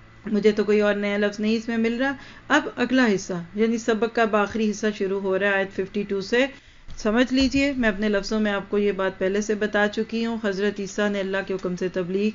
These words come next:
की, अल्लाह ने उनको नबूवत दी, लेकिन उनके ऊपर एक ठप्पा लग चुका था यहूद की तरफ से, वलदुज़िना का, नाउज़ुबिल्ला। और दूसरा ये है कि उनकी तालीमात जो थी वो लोगों को पसंद ना आई,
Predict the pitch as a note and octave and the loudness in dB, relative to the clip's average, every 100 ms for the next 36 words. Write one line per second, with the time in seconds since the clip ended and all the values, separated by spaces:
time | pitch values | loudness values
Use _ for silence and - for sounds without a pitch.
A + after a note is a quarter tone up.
0 | - A3 G#3+ G3+ G3 F#3+ F#3 F3+ F3 F3 | -2 0 2 2 0 -2 -4 -4 -4 -2
1 | F#3 F#3 G#3 F#3+ A3+ B3+ B3 - - - | 0 0 0 -2 0 0 0 -8 -20 -2
2 | G#3+ A#3+ C4+ D4+ C4+ B3 A#3 G#3+ G#3 G#3 | 6 6 6 4 4 4 4 2 2 0
3 | G3+ - A3 - B3+ A#3+ G3+ G3+ G3+ F#3+ | 0 -4 -4 0 2 2 0 -2 -2 -2
4 | G3 G3 G3 F#3+ F#3+ - G#3+ G#3 G#3+ G#3 | 0 0 0 0 -2 0 0 2 2 0
5 | A3 A3 A3+ A#3 F#3+ F#3 F3+ A3 A#3 A3+ | 2 4 2 0 -2 0 2 0 2 -2
6 | A#3 A#3+ A#3 A3+ A3 A3+ A#3+ A#3 C4+ - | -2 -2 0 0 0 0 0 0 -4 -6
7 | - - - - B3+ A#3+ F#3 A3+ B3 D4 | -20 -20 -20 -2 0 0 0 0 2 2
8 | D#4+ C4 A#3 A#3+ B3 A3 G#3+ A3+ A3 G3 | 4 6 4 2 0 0 -2 -2 0 0
9 | G3+ F#3+ F#3 G3 A#3+ B3 A#3 A#3 A3+ A3 | 0 -2 0 2 2 2 0 0 0 2
10 | G#3 F#3+ F3+ F#3+ A3 A3 A3 A#3 A3 F#3+ | 2 0 -2 -2 -2 0 0 2 2 0
11 | E3+ | -2